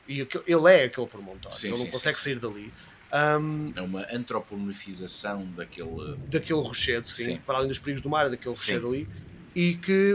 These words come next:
Speaker 1: o Oceano Índico é basicamente o seu domínio e ele não vai deixar lá entrar ninguém.
Speaker 2: Certo.
Speaker 1: Ah, e para além disso, ele começa a anunciar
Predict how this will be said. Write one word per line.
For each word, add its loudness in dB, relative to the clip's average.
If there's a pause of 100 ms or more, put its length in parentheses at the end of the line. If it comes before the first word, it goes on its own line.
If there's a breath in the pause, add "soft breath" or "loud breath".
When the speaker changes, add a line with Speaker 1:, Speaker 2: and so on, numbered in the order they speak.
Speaker 1:
o 2
Oceano 6
Índico 0
é -2
basicamente -4
o -10
seu -4
domínio -2
e 0
ele 2
não 0
vai -2
deixar -2
lá 0
entrar -4
ninguém. -4 (140)
Speaker 2:
Certo. -10 (160)
Speaker 1:
Ah, 2
e -2
para 4
além 6
disso, -2
ele -2
começa -2
a -2
anunciar 0